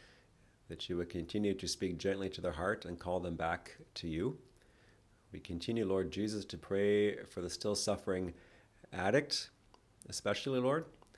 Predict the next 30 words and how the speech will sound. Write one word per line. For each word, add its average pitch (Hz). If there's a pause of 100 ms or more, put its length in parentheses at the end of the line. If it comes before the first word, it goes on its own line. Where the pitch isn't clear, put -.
(1080)
those 90
who 92
are 90
in 87
a 82
deep 98
throes 98
of 80
darkness, 95 (640)
that 82
the 82
grace 92
of 82
your 82
light 92
would 82 (100)
penetrate 95
their 87
hearts. 95
Speak -
to 104
them, 92
Jesus. 92 (1700)
Continue, 107
Lord 98
Jesus, 101
to 90
anoint 95
our 104
words. 120